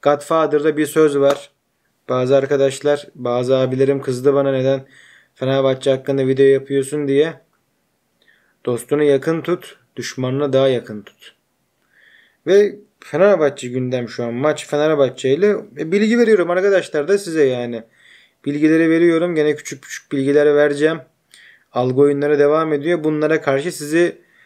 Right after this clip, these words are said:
yani bilgilendirmek istiyorum arkadaşlar. Lütfen beni bu ne anlayın.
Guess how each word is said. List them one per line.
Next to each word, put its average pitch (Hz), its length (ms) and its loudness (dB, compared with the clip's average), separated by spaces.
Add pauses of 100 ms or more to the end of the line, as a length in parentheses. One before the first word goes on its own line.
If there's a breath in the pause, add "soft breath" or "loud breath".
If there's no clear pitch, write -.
(520 soft breath)
yani 127 280 -6
bilgilendirmek 156 680 2
istiyorum 120 420 -2
arkadaşlar. 123 760 -4 (680)
Lütfen 160 500 -4 (420)
beni 135 500 -2
bu 139 140 -2
ne 139 240 0
anlayın. 147 520 0